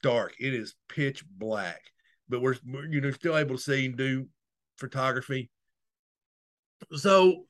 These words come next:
there, there was only two other cars out there, and they were kinda hanging out in this area,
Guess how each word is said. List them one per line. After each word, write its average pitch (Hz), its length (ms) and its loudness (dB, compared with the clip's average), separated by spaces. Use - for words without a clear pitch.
there, 180 240 0
there 202 100 0
was 208 100 6
only 294 220 4
two 247 140 2
other 220 180 2
cars 180 320 0
out 147 240 0
there, 156 240 2
and 127 120 -2
they 160 120 -4
were 196 80 -6
kinda 170 180 -2
hanging 151 240 0
out 139 180 6
in 123 60 -4
this 120 140 -8
area, 127 480 2